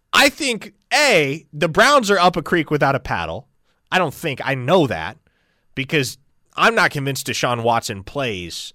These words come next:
N F L football in the year of our Lord twenty twenty-two. I think you're gonna see Jacoby Brissett starting for the Browns. And moreover, I think pissing off Baker the way that they did and letting him walk,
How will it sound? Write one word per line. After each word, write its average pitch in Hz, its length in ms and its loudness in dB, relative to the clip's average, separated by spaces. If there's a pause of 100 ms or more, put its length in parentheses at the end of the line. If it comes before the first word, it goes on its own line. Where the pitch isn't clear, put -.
N 120 140 -6
F 107 160 -8
L 107 100 -4
football 101 460 -4
in 90 80 -10
the 92 80 -12
year 95 160 -8
of 87 80 -10
our 90 120 -6
Lord 90 260 -10
twenty 95 280 -12
twenty-two. 80 580 -12
I - 640 -20
think 95 140 -12
you're 107 100 -10
gonna 104 140 -10
see 113 140 -8
Jacoby 98 460 -8
Brissett 87 500 -6
starting 82 400 -6
for 87 100 -14
the 78 80 -16
Browns. 62 380 -20 (440)
And 262 300 0
moreover, 170 680 2 (720)
I 165 140 0
think 214 640 -6 (180)
pissing 262 420 -6
off 233 300 -4
Baker 147 480 -2
the 123 160 -6
way 131 220 -2
that 165 160 -12
they 208 140 -2
did 196 480 -2 (540)
and 135 280 0
letting 175 300 -2
him 214 180 -4
walk, 156 520 2